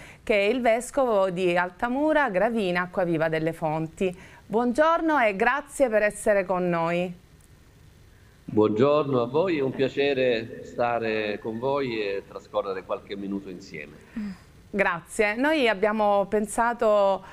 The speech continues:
Speaker 1: eh, di, eh, mm, invitarla in questo nostro spazio proprio perché volevamo dare un tocco particolare a questo approfondimento legato all'enciclica, però, eh, nel, nel giorno, appunto nel lunedì santo in cui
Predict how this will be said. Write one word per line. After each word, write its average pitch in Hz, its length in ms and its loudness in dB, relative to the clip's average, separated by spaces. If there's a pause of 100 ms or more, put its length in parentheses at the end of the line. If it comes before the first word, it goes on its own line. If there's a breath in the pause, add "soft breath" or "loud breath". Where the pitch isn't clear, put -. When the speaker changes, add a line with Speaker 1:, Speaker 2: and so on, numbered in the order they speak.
(180 loud breath)
Speaker 1:
eh, 180 600 2
di, 180 640 -2 (240 loud breath)
eh, 170 180 -2 (160)
mm, 180 240 -4
invitarla 220 960 0
in 226 80 -6
questo 208 320 -4
nostro 196 380 -2
spazio 190 680 -4 (240 loud breath)
proprio 277 260 2
perché 233 300 -2
volevamo 196 480 0
dare 220 320 2
un 196 140 -2
tocco 285 280 0
particolare 185 920 0 (280 loud breath)
a 175 140 -4
questo 233 420 0
approfondimento 196 880 -2
legato 190 360 0
all'enciclica, 208 800 -2
però, 185 500 0
eh, 175 320 0
nel, 190 800 -2
nel 226 240 -2
giorno, 175 580 0
appunto 175 400 -6
nel 160 160 -2
lunedì 180 340 -2
santo 156 600 -4
in 180 80 -2
cui 175 320 -4